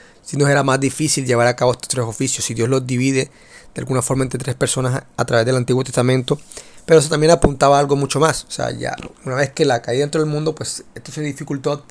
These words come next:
pero apuntaba a la perfección que debía tener ese, ese varón perfecto para llevar a cabo las tres oficios en él. Y apuntaba a nuestro Señor Jesucristo.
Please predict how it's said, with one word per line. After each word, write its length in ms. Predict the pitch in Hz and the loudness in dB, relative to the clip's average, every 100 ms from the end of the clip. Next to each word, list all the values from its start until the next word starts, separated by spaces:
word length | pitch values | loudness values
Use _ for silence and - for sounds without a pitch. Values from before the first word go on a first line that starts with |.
| - - - | -20 -20 -10
pero 120 | 156 | -6
apuntaba 440 | 131 131 127 135 143 | -4 -4 0 2 2
a 200 | - 151 | 2 0
la 140 | 135 | 0
perfección 540 | 135 127 131 - 143 139 | -2 -6 -8 -8 -8 -2
que 80 | |
debía 320 | 156 135 131 139 | 0 2 0 0
tener 260 | 123 127 | -2 -4
ese, 380 | 131 139 113 - - | -4 -6 -8 -10 -14
ese 220 | - 135 | -10 -4
varón 220 | 117 117 | -4 -4
perfecto 540 | 120 123 - 127 - 135 | -4 -6 -6 -8 -8 -6
para 180 | 117 110 | -4 -4
llevar 200 | 107 107 | -4 -4
a 80 | |
cabo 240 | 107 113 120 | -4 -2 -2
las 140 | 107 | -4
tres 160 | - 107 | -8 -10
oficios 480 | 104 135 - 101 - | -8 -8 -8 -10 -8
en 100 | 107 | -6
él. 160 | 113 - - - - - - | -8 -12 -20 -20 -20 -20 -12
Y 260 | 120 120 117 | -6 -2 -2
apuntaba 440 | 113 135 117 120 | -2 -4 -2 0
a 20 | 127 | 0
nuestro 160 | 120 | -4
Señor 200 | 113 113 | -8 -8
Jesucristo. 580 | 123 120 - 117 - | -8 -8 -8 -10 -10